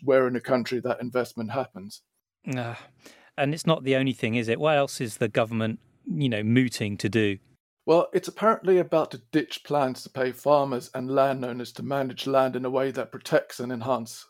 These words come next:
Speaker 1: nature. So just to explain the context here, farmers in the U K used to get subsidised as part of the E U's Common Agricultural Policy, which basically pays people for owning land. So that scheme has got to be replaced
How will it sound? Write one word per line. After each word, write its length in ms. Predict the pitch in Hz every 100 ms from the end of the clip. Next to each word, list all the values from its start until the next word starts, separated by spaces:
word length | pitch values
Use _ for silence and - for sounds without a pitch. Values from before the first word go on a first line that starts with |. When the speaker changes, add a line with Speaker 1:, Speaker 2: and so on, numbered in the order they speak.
| _
Speaker 1:
nature. 560 | 127 131 120 - 107 101 _ _ - - _
So 120 | -
just 240 | 185 202 -
to 260 | 156 147 - - 165
explain 400 | - 147 139 139
the 60 |
context 640 | - 156 135 127 - - 139
here, 200 | 117 101
farmers 440 | 151 165 165 135
in 80 | 131
the 60 |
U 180 | 127 123
K 180 | - 110
used 300 | 110 143 139
to 80 | 117
get 200 | 127 -
subsidised 720 | - 131 - - 110 107 -
as 100 | 110
part 280 | - 123 113
of 60 | 110
the 80 | 113
E 60 | 135
U's 260 | 127 117 -
Common 320 | 135 120 117
Agricultural 580 | 113 113 - 120 - -
Policy, 520 | 110 101 - 107 113 _ _ _ _
which 240 | - - -
basically 480 | 143 - - 127 123
pays 320 | - 135 -
people 280 | 120 117 120
for 160 | -
owning 260 | 131 123 123
land. 480 | 131 120 113 110 - _ _ _ _ -
So 160 | 127
that 260 | 160 160 -
scheme 380 | - 147 131 117
has 120 | 113
got 140 | 127
to 60 | 117
be 180 | 117 117
replaced 720 | 113 - 131 117 113 -